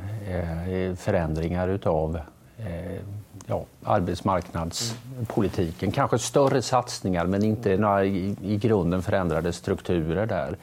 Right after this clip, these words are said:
Tvärtom blåste ju liksom Stefan Löfven, innan det här med Miljöpartiet exploderade i ansiktet på honom, så, så blåste han ju till strid för den svenska modellen, för att man inte skulle ha några förändringar. Och Moderaterna la ju också en stoppboll gentemot sina, eh,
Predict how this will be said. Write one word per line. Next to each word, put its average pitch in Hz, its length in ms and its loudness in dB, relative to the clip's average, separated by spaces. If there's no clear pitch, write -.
Tvärtom 113 560 4
blåste 139 340 2
ju 117 40 4
liksom 110 220 0
Stefan 117 320 2
Löfven, 110 380 2
innan 123 360 4
det 143 60 4
här 139 120 4
med 104 140 4
Miljöpartiet 104 800 4
exploderade 107 880 0
i 98 100 4
ansiktet - 600 -2
på 104 160 2
honom, 92 300 2
så, 95 300 0
så 101 260 0
blåste 110 500 2
han 101 160 2
ju 101 100 4
till 117 140 0
strid 92 460 0
för - 80 -6
den 92 120 0
svenska 104 480 0
modellen, 87 600 2
för 95 140 0
att 90 100 -2
man 98 100 2
inte 101 340 2
skulle 107 220 2
ha 117 200 2
några 85 440 0
förändringar. 78 720 -4
Och 127 140 2
Moderaterna 113 760 4
la 113 220 4
ju 101 60 4
också 98 280 0
en 90 80 -4
stoppboll 95 580 0
gentemot 90 540 -2
sina, 85 540 -2
eh, 85 540 -6